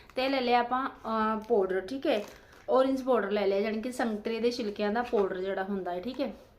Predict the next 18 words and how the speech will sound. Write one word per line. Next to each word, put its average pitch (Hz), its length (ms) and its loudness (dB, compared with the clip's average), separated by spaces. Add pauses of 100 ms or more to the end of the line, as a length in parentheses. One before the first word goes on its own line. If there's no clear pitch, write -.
ਇਹ 254 160 2
ਵਿੱਚ 269 160 -4
ਲੈ 240 160 2
ਲਿਆ 220 160 -2
ਜਿੰਨਾ 240 240 -2
ਕੁ 254 100 0
ਆਪਾਂ 247 200 0
ਨੂੰ 233 100 -2
ਚਾਹੀਦਾ, 220 280 -2
ਇਹਦੇ 220 120 -2
ਵਿੱਚ 226 140 -4
ਮੈਂ 226 140 -6
ਪਾ 196 200 2
ਲਿਆ 180 180 -4
ਹੈ 262 180 0 (420)
ਔਰੇਂਜ 226 460 0 (400)
ਪਾਊਡਰ। 185 400 0 (600)
ਤੇ 226 720 4